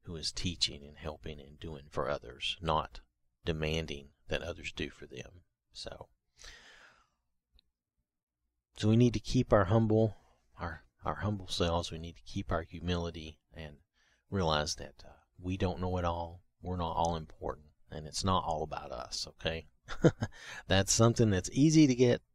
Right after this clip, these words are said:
thrown off of in the world today. It's easy to get distracted and think it is all about you, but just remember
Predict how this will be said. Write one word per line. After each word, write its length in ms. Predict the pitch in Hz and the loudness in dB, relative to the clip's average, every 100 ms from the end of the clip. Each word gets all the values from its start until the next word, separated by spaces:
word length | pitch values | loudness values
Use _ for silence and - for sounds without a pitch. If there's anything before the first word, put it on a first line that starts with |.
| _ - | _ 2
thrown 240 | 127 123 113 | 8 8 10
off 420 | 101 95 - - _ _ _ _ _ | 8 6 0 -18 _ _ _ _ _
of 300 | - 90 85 | 0 2 2
in 100 | 87 | -2
the 60 | 82 | -6
world 320 | 82 82 80 - | -6 -6 -6 -6
today. 380 | 76 71 73 73 | -2 -2 -2 -10
It's 140 | - | -6
easy 300 | 73 92 98 | -2 0 0
to 60 | 90 | 0
get 140 | 90 | -4
distracted 540 | 85 - 82 82 90 85 | -4 -2 -2 -2 -4 -4
and 140 | 82 | -4
think 240 | 85 85 | -4 -4
it 80 | 85 | -6
is 220 | 73 85 | -6 -8
all 240 | - 82 82 | -4 -4 -4
about 360 | 82 78 - | -6 -10 -6
you, 220 | - 76 - | -6 -6 -10
but 120 | 76 | -8
just 260 | 107 110 139 | -4 -2 2
remember 480 | 120 101 95 90 | 4 4 2 -4